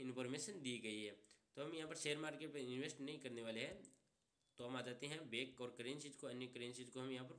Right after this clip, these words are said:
forex में choose कर लेते हैं। ये क्रिप्टो करेंसीज में दी गई है, अभी फिलहाल bitcoin की, ethereum, इन सभी की currencies के बारे में दी गई है।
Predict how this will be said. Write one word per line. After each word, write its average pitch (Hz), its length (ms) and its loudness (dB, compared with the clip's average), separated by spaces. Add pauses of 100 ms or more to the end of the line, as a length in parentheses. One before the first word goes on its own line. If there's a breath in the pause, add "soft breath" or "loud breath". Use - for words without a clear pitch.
forex 123 380 -2
में 185 140 -6 (120)
choose 131 200 2
कर 120 120 -4
लेते 113 240 0
हैं। 110 180 -2 (420 loud breath)
ये 151 80 0 (140)
क्रिप्टो 156 340 2
करेंसीज 170 460 0
में 160 160 -2
दी 151 160 0
गई 151 160 -4
है, 175 140 -2
अभी 131 240 -6
फिलहाल 131 340 4
bitcoin 143 440 -2
की, 156 160 -2
ethereum, 131 460 0
इन 135 140 -4
सभी 131 240 -2
की 131 140 -2
currencies 120 420 -2
के 131 120 -2
बारे 110 180 0
में 160 220 0
दी 113 140 0
गई 101 200 0
है। 90 180 -4